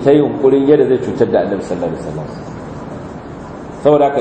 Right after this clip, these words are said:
duk hanyar da zai bi ya cuci Annabi sallallahu alaihi wasallama, neman ta yake. Duk hanyar da zai ga ya cuci sahabin Annabi sallallahu alaihi wasallama, ita yake bi. Saboda haka sai ya dauki karan tsana da tsangwama ya sa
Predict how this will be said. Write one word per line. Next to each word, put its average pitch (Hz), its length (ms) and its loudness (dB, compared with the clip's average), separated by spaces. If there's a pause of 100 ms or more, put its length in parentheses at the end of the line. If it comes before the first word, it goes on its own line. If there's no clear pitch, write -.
duk 180 160 6
hanyar 180 400 4
da 139 80 2
zai 147 160 4
bi 147 80 4
ya 127 80 2
cuci - 240 -2
Annabi 117 240 4
sallallahu 117 320 0
alaihi - 80 -2
wasallama, 107 280 2 (440)
neman 135 320 4
ta 101 100 -2
yake. 92 260 -4 (1000)
Duk 185 160 6
hanyar 185 340 4
da 139 80 2
zai 143 220 2
ga 135 120 6 (200)
ya 143 240 8
cuci 156 320 0
sahabin 143 480 4
Annabi 131 240 0
sallallahu 131 240 2
alaihi 120 100 -2
wasallama, 123 640 0
ita 127 160 2
yake 131 300 0
bi. 95 100 -4 (920)
Saboda 147 320 6
haka 135 80 0
sai 135 160 2
ya 156 160 8
dauki 131 300 2 (100)
karan 156 240 6
tsana 139 320 2
da 139 80 0
tsangwama 127 420 4
ya 131 80 4
sa 127 140 2